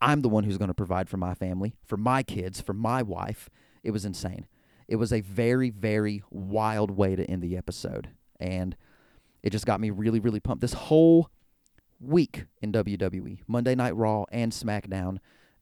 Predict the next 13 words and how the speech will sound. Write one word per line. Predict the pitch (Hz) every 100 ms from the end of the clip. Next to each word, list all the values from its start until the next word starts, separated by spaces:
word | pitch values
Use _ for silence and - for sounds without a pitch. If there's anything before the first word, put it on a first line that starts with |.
| -
got | 104 92
me | 101 92 90 _
super | - - - 170 170 135
duper | 107 101 95
excited | 87 - 92 92 92
for | -
Clash | - 95 90
of | 95
Champions. | 98 98 - - - - - -
You | 135
know, | 135
and | 127
it's, | 117 -